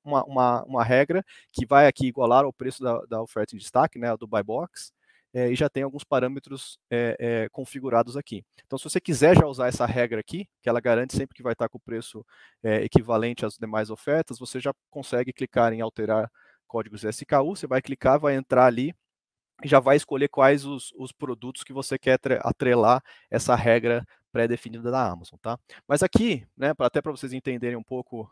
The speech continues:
como que essa regra da Amazon tá pré-definida, então na hora que você clicar aqui no clique, cli-, é, é, pra clicar, ele vai basicamente passar por cinco etapas, tá? Que a gente fala aqui, né? Cinco passos pra criar.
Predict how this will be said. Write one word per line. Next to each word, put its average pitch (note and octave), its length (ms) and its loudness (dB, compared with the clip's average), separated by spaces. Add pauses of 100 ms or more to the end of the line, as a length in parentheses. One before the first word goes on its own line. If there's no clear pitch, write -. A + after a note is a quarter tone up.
como C3 240 -10
que - 80 -2
essa A#2+ 180 0
regra A2+ 300 2
da A2+ 160 2
Amazon A2 260 -2
tá A2+ 120 -2
pré-definida, A#2 680 -6 (320)
então D3 160 0
na C#3+ 80 -2
hora D#3+ 80 2
que - 60 -2
você D#3+ 80 2
clicar - 320 4
aqui B2 220 4
no A#2 160 -6
clique, B2 580 -8
cli-, - 220 -18
é, G#2+ 260 -6 (240)
é, G#2 240 -6
pra - 180 -4
clicar, D#3+ 400 4
ele E3 120 2
vai D#3 120 6
basicamente E3 640 -2 (420)
passar C#3+ 560 6 (320)
por C#3 140 -10
cinco G3+ 240 -8
etapas, - 420 0
tá? A2+ 160 -10 (540)
Que - 80 -10
a G#2 40 -2
gente A#2+ 200 -12
fala A#2 240 2
aqui, A2 180 -8
né? F#2+ 120 -8
Cinco - 260 -12
passos C3 420 2
pra B2+ 160 -6
criar. G#2+ 320 0